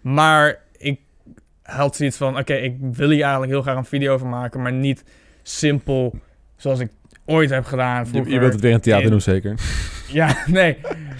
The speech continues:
Speaker 1: Maar ik wil het niet doen dat ik gewoon weer in mijn kamer zit, weet je wel. Dus ik
Speaker 2: Mhm.
Speaker 1: wil kijken, ehm, hoe kan ik dit groter maken? Hoe kan ik dit toffer maken? In plaats van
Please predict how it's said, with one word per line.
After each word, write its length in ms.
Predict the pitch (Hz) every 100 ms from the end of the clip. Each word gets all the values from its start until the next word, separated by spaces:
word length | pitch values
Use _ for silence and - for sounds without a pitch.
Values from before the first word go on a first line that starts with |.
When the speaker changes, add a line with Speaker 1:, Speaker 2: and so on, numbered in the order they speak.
| 120 -
Speaker 1:
Maar 180 | 143
ik 80 | 165
wil 100 | 165
het 100 | 185
niet 140 | 185 180
doen 180 | 180
dat 120 | 165 160
ik 80 | -
gewoon 220 | 160 160
weer 80 | 156
in 60 |
mijn 120 | 147
kamer 300 | 156 156 156
zit, 120 | 135 127
weet 200 | 127 120
je 60 |
wel. 120 | 135
Dus 160 | 135 131
ik 160 | 135 127
Speaker 2:
Mhm. 100 | 127
Speaker 1:
wil 140 | 139
kijken, 640 | 131 135 135 127 139 131 101
ehm, 560 | 131 135 131 127 127
hoe 380 | 123 127 139 156
kan 220 | 156 143
ik 100 | 135
dit 140 | 127 120
groter 520 | - 127 123 123 117
maken? 340 | 90 - -
Hoe 100 | 123
kan 180 | 127 131
ik 80 | 123
dit 120 | 120 -
toffer 300 | 135 - 117
maken? 420 | 117 - - -
In 100 | 127
plaats 260 | 127 127 -
van 260 | 127 123